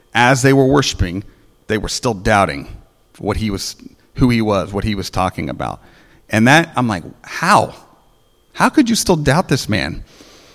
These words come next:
But that's part of following the resurrected Christ. Some, part of following him is about dying. All right, part of following him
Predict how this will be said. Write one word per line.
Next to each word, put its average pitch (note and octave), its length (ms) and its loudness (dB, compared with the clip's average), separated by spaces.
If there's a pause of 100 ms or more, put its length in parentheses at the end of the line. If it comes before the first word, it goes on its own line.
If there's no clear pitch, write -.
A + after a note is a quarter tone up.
(360)
But A#2 120 2
that's C3+ 160 4
part C#3 240 6
of B2 80 4
following B2+ 400 4
the A#2 80 0
resurrected A2 560 0
Christ. F2 340 -2
Some, C3 260 2 (300)
part C#3+ 220 6
of C#3 100 2
following B2 400 6
him G#2 240 -4 (320)
is A2+ 140 -2
about G2+ 300 2
dying. F#2+ 420 -2 (760)
All G#2+ 80 0
right, G#2 120 -2
part C#3 240 6
of C3 60 0
following G#2+ 420 2
him G2 240 -6